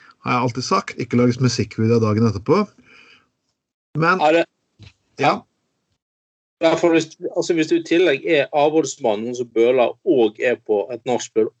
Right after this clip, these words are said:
Speaker 2: og, eh, begynner på, eh, en nachspiel som avholdsmann og skrive ned en sang du er, det er helt genial, så, eh, altså, fortsatt,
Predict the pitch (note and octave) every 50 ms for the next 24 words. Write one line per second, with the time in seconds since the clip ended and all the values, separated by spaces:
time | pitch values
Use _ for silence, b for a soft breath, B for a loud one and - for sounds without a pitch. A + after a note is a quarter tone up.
0 | _ - C4 G#3+ D#3+ C3+ A#2 A2+ A#2 - _ _ _ _ _ _ _ _ _ b
1 | b b b b _ _ - G#2+ C3 C3+ C3 C#3 C#3+ C3 A#2 A2+ A2+ - - B2+
2 | A#2+ B2 A#2+ - - - E3 F#3 F#3+ D#3+ C#3+ C3+ B2+ C3 C3 C3 C3+ C3 B2+ C3
3 | C#3 C#3 D3 D3+ D3 D3+ D3+ - - - A#2 A2+ - - C#3+ C#3 B2 A#2 A#2 A#2+
4 | B2+ C#3 C3 - - - A2 A2 A#2+ A#2 A2+ A2 A2 G#2+ - _ _ _ _ _
5 | _ _ _ - - - - - C3+ C3 C3 B2+ C#3+ D#3 D#3 C#3+ B2+ A2 A2+ A#2
6 | A#2 A2 - - - D#3 C#3+ B2 B2+ C3 A#2+ G#2+ F#2 B2 A2+ G#2 - _ _ -
7 | - - - - C3 C#3 D3 D3 C3+ - - - A#2+ A#2 A#2+ B2 C3 C#3+ C#3 C#3
8 | - - C#3 B2+ A2+ A2+ B B B B _ _ _ _ _ _ _ _ - -
9 | - - - - _ _ _ _ - - C3 C3+ C#3 - - D3+ C#3+ C#3+ - -
10 | G#2+ G#2 G#2 -